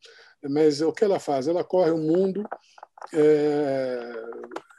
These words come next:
explicando, fazendo palestras, e ela tem muita visibilidade e tudo mais, né? E, e mo-, mostrando que o maior problema com relação aos oceanos é a ignorância. O po-,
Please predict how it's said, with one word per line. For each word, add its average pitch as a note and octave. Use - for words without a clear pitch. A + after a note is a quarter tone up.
explicando, F3+
fazendo C#3
palestras, C#3
e A#2+
ela A#2+
tem C3+
muita D3
visibilidade B2
e A2+
tudo C3
mais, D3+
né? D#3+
E, D#3+
e E3+
mo-, F#3+
mostrando F#3+
que F#3
o F3
maior F3+
problema D3+
com C#3
relação C3+
aos B2+
oceanos D#3
é F#3+
a -
ignorância. B2+
O A#2
po-, C#3